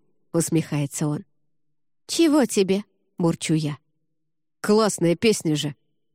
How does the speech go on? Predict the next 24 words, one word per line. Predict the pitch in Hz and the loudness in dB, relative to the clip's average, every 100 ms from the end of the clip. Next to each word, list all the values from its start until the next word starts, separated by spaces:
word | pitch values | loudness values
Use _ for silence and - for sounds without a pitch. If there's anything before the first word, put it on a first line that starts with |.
| _ _ - | _ _ 0
Пойдём | 196 185 247 | 2 2 0
танцевать». | 254 160 - 160 151 - - _ _ _ _ _ _ _ _ _ | 0 -4 -2 -2 -2 -6 -18 _ _ _ _ _ _ _ _ _
«Что? | - - - 214 220 359 _ _ _ _ _ _ - | -14 -10 -2 0 0 -4 _ _ _ _ _ _ -2
Он | 220 | 0
хочет | 220 220 - 214 | 2 0 0 -2
танцевать | - 208 - 202 175 285 | 0 0 2 0 0 -2
со | - 494 | -2 0
мной? | 403 208 175 - _ _ _ _ _ _ _ - | 2 0 -2 -8 _ _ _ _ _ _ _ 0
Не | 254 247 | 2 2
хочу». | - 302 - - 254 262 _ _ _ _ _ _ _ _ _ _ - | 2 -2 -2 0 0 0 _ _ _ _ _ _ _ _ _ _ -2
Я | 220 | -2
прячу | 214 190 - 185 | 2 0 2 0
руки | 180 - | 0 -2
под | - - | -4 -6
столом, | - 180 196 226 - _ _ - | -2 0 0 -2 -8 _ _ -2
но | 262 | -2
Тимур | - 262 254 | 0 0 0
всё | 254 - | -2 -2
равно | 277 285 180 | 0 0 0
находит | 175 185 - 262 190 - | 0 0 0 0 0 -2
их | 165 _ _ - | -6 _ _ -2
и | 247 | 2
вытаскивает | 294 - 170 - 165 165 156 | 2 0 -4 -2 0 0 0
меня. | 175 180 151 | 0 0 -2